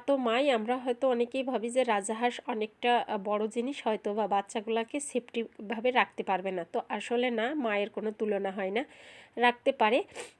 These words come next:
তবে এটাও ঠিক আছে যে অনেক সময় আছে যে বাচ্চার, আম, রাজাহাঁসের নিচেই থাকলে মারা যাওয়ার বা পাড়া লাগার ভয় থাকে। তো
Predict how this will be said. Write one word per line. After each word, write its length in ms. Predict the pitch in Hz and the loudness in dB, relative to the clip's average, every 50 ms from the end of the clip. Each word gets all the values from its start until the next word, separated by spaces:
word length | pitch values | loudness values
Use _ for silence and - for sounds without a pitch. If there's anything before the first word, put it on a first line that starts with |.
| _ _ _ - - - _ | _ _ _ -20 -20 -6 _
তবে 300 | - 285 285 320 339 330 - | 2 2 4 4 4 4 4
এটাও 280 | 277 269 - 320 330 370 | 2 2 6 6 6 6
ঠিক 240 | - - 320 - 294 | 4 2 0 2 2
আছে 260 | 277 269 - 254 254 | 0 2 0 -2 2
যে 120 | 233 254 | 4 4
অনেক 320 | 247 226 226 220 247 240 - | 4 4 4 2 0 -2 -2
সময় 340 | - 269 262 262 262 254 | -2 0 2 4 4 4
আছে 280 | 233 240 - - 247 247 | 4 2 2 0 0 2
যে 360 | 214 214 233 226 220 220 214 202 | 2 4 4 4 4 4 2 0
বাচ্চার, 640 | 202 208 202 196 - - - 220 208 202 190 202 202 | 0 0 0 0 0 0 2 4 4 4 4 2 0
আম, 800 | 196 196 196 185 185 180 180 185 185 185 180 180 180 175 180 190 - | 0 2 2 2 2 0 0 -2 -6 -8 -8 -8 -8 -8 -10 -10 -12
রাজাহাঁসের 920 | - - 196 202 190 185 196 214 220 233 214 - 214 214 202 - - 214 208 | -10 -8 -4 -2 -2 -2 -2 -2 -4 -4 -4 -4 -4 -6 -4 -6 -8 -8 -8
নিচেই 540 | 196 185 190 196 202 202 196 - - 202 202 - | -8 -8 -8 -6 -6 -6 -6 -6 -6 -6 -6 -6
থাকলে 340 | - 226 202 - 226 208 202 | -6 -8 -6 -4 -4 -6 -4
মারা 280 | 202 202 190 190 196 185 | -4 -2 -2 -2 -2 -2
যাওয়ার 240 | 190 202 196 190 190 - - - - - - - _ - | -2 -2 -2 -2 -2 -6 -12 -20 -20 -20 -20 -10 _ 0
বা 100 | 208 196 | 0 2
পাড়া 280 | - 208 202 202 202 | 4 4 4 6 4
লাগার 280 | 196 196 180 196 196 190 | 4 2 2 0 0 -2
ভয় 260 | 185 196 208 196 196 | -2 -4 -4 -4 -4
থাকে। 340 | 196 - 180 - - 180 - - - - - - _ _ _ _ | -4 -6 -8 -8 -8 -10 -12 -12 -18 -20 -20 -20 _ _ _ _
তো 340 | - 247 247 254 247 240 - | 2 4 4 4 4 2 0